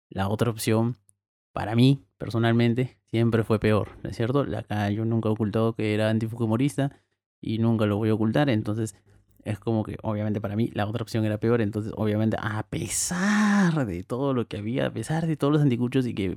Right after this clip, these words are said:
durante estos primeros meses, hasta hace dos semanas que hubo el cambio de gabinete, que parecía decir, "Puta, creo que, o sea,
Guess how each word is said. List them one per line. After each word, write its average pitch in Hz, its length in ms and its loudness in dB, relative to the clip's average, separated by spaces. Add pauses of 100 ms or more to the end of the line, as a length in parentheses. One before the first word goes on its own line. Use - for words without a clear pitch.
(140)
durante 113 380 0
estos 135 340 -2
primeros 123 340 0
meses, 139 280 4
hasta 117 240 -2
hace 127 140 0
dos 135 140 2
semanas 127 320 -2
que - 80 -2
hubo 127 80 2
el 127 60 -2
cambio 131 200 0
de 127 60 2
gabinete, 117 340 0 (720)
que 127 80 -2
parecía 117 360 2
decir, 135 260 2
"Puta, 135 480 -10 (560)
creo 143 320 2
que, 98 360 -2
o - 60 -8
sea, 117 380 0